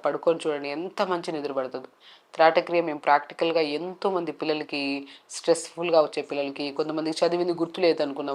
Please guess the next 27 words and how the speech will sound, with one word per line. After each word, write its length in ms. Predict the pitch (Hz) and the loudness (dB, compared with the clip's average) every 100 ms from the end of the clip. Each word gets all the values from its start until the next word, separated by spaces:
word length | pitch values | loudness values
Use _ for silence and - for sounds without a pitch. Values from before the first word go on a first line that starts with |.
| 139 | 0
వాళ్ళకి, 340 | 139 139 143 139 - - - | 0 -4 -6 -8 -12 -18 -6
నిద్ర 260 | 175 180 185 | -4 0 4
సరిగా 240 | 175 160 156 | 4 4 2
పట్టట్లేదన్న 560 | 151 - 156 160 143 139 139 | 0 0 -2 0 0 0 -2
వాళ్ళకి, 420 | 139 139 143 143 143 | -2 -4 -6 -8 -8
so 140 | 143 - | -6 2
సైట్ 200 | 175 175 170 | 2 4 -4
ఎక్కువ 220 | - 156 | -4 -4
ఉంది 120 | 147 | -2
అనుకున్న 260 | 139 139 139 139 | -2 -4 -2 -2
వాళ్ళకి, 240 | 135 139 147 | -2 -2 0
వాళ్ళందరికీ 720 | 139 139 160 196 196 196 147 147 - - - _ - | 0 -2 0 0 0 -2 -4 -4 -8 -16 -20 _ 2
బెస్ట్గా 440 | 156 165 - 202 190 180 | 2 2 -2 4 4 4
మా 80 | 156 | 0
దగ్గర 220 | 143 151 156 | 2 0 0
చేయించి 420 | - 165 175 175 165 - | -2 -4 -4 -8 -10 -4
కొన్ని 160 | 170 165 | -2 2
acupressure 440 | 160 - 175 165 151 | 0 0 -2 -2 0
పాయింట్స్ 260 | 147 139 139 | 0 0 -4
ఉంటాయి, 160 | 139 139 | -6 -4
అవి 100 | 139 143 | -4 0
పాయింట్స్ 340 | 147 147 156 143 | 0 0 -6 -10
ఇచ్చి 240 | 139 139 135 - - - - | -8 -8 -8 -10 -20 -6 2
ఐస్ 120 | 156 156 | 2 4
దగ్గర 220 | 165 160 151 | 2 2 -2
సరౌండింగ్ 400 | 147 151 151 151 | -2 -2 -2 -4
పార్ట్స్ 240 | 143 139 | -4 -6